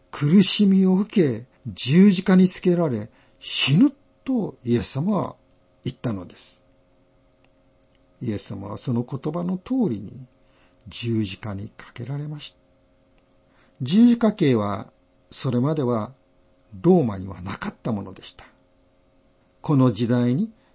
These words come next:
ペルシャから取り入れられた人類の歴史で最も残酷な処刑の手段でした。ユダヤにも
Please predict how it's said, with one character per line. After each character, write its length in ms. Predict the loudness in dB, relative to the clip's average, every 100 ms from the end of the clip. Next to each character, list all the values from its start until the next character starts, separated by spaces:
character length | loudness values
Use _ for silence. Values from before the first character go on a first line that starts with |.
| _ _
ペ 160 | -2 -2
ル 80 |
シ 160 | -2 -6
ャ 60 | -12
か 160 | -10
ら 180 | -10 -10 _ _ _ -16
取 420 | -8 -6 -6 -6
り 100 | -2
入 120 | 0
れ 60 | 0
ら 140 | -2
れ 100 | -6
た 280 | -8 -10 -12 -14 _ -14
人 520 | -8 0 2 4 4
類 220 | 4 2
の 160 | 2 2
歴 280 | 0 -2 -4
史 160 | -4
で 80 | -4
最 680 | -2 -2 -4 _ _ -10 -2
も 140 | 0
残 360 | 2 2 0 0
酷 280 | -2 -6 -4
な 180 | -6 -8
処 240 | -8 -8
刑 300 | -6 -4 -4
の 100 | -4
手 180 | -8 -8
段 220 | -8 -10
で 100 | -14
し 80 | -18
た。 100 | -20 _ _ _ _ _ _ _ _ _ _ _ _ _ _ -2
ユ 120 | 2
ダ 100 | 4
ヤ 140 | 6
に 100 | 6
も 400 | 2 -2 -6 -10